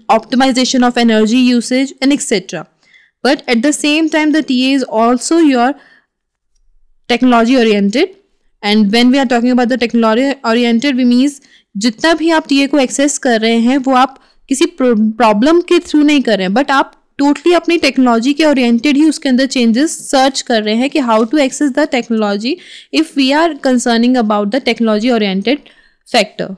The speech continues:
For this, we have example of, like, i-, when I'm introducing a biopesticides in agriculture,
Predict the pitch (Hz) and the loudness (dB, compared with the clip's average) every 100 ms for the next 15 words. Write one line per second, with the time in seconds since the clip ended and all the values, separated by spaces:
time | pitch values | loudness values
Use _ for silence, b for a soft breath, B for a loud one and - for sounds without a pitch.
0 | - 233 214 240 311 - 277 269 294 277 | -2 0 2 2 0 0 0 2 2 2
1 | 233 226 208 202 196 262 240 285 - 220 | 2 2 0 0 0 0 2 0 0 -2
2 | 220 - 214 - 202 220 233 233 240 240 | -2 -6 -8 -6 -2 2 2 4 4 4
3 | 233 233 220 247 240 208 220 202 208 208 | 2 0 -2 -2 -2 0 -2 0 0 2
4 | 226 254 240 220 - 233 214 214 226 196 | 0 0 -2 -4 -4 -2 0 2 0 0
5 | 214 220 214 196 196 | 0 0 -2 -2 -4